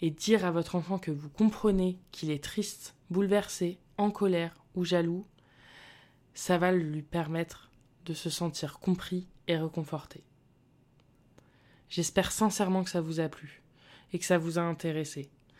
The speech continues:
Et peut-être même que ça vous a appris certaines choses. Forcément, j'ai pas pu aborder tout ce que je souhaitais, et peut-être que par la suite, d'ici quelques semaines, quelques mois, il y aura un épisode deux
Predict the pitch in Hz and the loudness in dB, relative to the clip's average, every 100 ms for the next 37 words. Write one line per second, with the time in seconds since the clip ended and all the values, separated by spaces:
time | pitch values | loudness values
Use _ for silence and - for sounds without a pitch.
0 | - - - - - 160 202 220 214 202 | -20 -20 -20 -8 -4 2 4 6 4 6
1 | 208 233 220 180 175 160 165 165 165 - | 6 6 2 2 0 2 2 2 2 -4
2 | 185 175 165 160 - 143 139 - _ _ | -8 -4 -2 -2 -2 -6 -6 -14 _ _
3 | _ _ _ _ _ - 185 - 190 185 | _ _ _ _ _ -2 -2 2 2 4
4 | 185 202 - 175 160 160 170 - 180 160 | 2 -2 -6 -4 -2 0 0 0 0 0
5 | 160 156 170 170 _ _ - 254 233 226 | -2 0 0 0 _ _ -2 2 2 0
6 | _ - - - 175 - 175 160 170 185 | _ -20 -8 -2 -2 0 0 2 2 0
7 | 208 - - - - 147 185 185 190 - | -2 -14 -20 -10 -6 2 4 4 2 0
8 | 160 160 160 151 - 165 - - 160 151 | 2 4 4 2 -4 -8 -10 -10 -8 -6
9 | 170 170 151 165 151 170 165 160 147 - | -4 -2 -2 -2 -2 -2 -2 -2 -4 -6
10 | - - - 160 156 156 180 - - 160 | -14 -14 -4 -2 0 0 -2 -6 -6 -2
11 | 151 156 147 151 143 147 156 151 - - | 0 0 -2 -2 -4 -2 -2 -2 -10 -20
12 | - _ _ 165 151 185 202 | -20 _ _ -10 4 4 4